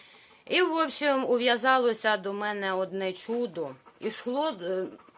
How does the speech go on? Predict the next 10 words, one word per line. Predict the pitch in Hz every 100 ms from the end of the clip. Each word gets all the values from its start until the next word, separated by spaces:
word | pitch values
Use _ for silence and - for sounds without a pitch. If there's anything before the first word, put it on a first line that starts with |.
| - -
ну, | 285
десь | 277 269 269 - 240 220 220
кілометра | 226 226 220 190 196
півтора | 196 190 - 202 233
воно | 240 185 190
за | 180
мною | 170 170 165 160
йшло. | 160 - 135 123 - - - _ - _ _ _ _ - -
Ішло, | - 180 240 220 185
йшло, | 185 262 294 349 370